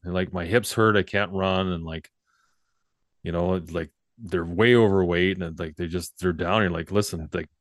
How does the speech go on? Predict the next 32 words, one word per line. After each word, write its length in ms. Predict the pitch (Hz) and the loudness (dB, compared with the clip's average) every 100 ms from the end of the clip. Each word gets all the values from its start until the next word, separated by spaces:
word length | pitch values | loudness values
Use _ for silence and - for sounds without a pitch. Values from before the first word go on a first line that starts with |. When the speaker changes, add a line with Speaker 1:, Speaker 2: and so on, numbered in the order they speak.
| _ _ _ _ - | _ _ _ _ -10
Speaker 1:
to 60 | |
go 120 | 110 120 | 0 0
walk 320 | 92 104 - | 4 2 4
around, 300 | 117 120 98 | 2 2 2
walk 280 | 95 113 131 | 2 2 2
around 200 | 127 123 | 0 0
the 60 | |
block 380 | 104 104 87 - _ _ _ _ _ | 2 2 2 -2 _ _ _ _ _
tomorrow, 440 | 92 95 107 127 123 | -6 0 0 0 -4
Speaker 2:
Yeah. 180 | 76 - | -12 -2
Speaker 1:
walk 220 | 101 110 | 0 2
around 160 | 120 110 | 2 2
the 60 | |
block. 300 | 95 90 78 82 | 0 0 -2 -4
The 80 | |
day 160 | 95 101 | 2 4
after, 360 | 107 123 143 120 | 4 2 -2 0
walk 240 | 95 107 | 2 2
around 140 | 120 | 2
the 60 | 113 | 2
block 200 | 104 107 | 2 0
twice. 400 | - 98 80 - _ _ _ _ _ _ _ _ | 2 0 0 -14 _ _ _ _ _ _ _ _
The 60 | 95 | 0
next 220 | 104 - | 0 2
day, 100 | 139 | 4
walk 240 | 110 113 | 6 6
around 160 | 117 117 | 4 2
the 40 | |
block 200 | 110 113 | 2 0
three 140 | - 120 | 0 -2
times." 400 | 120 117 85 _ _ _ _ _ _ | -2 -4 -8 _ _ _ _ _ _
Speaker 2:
Yeah. 120 | - | -20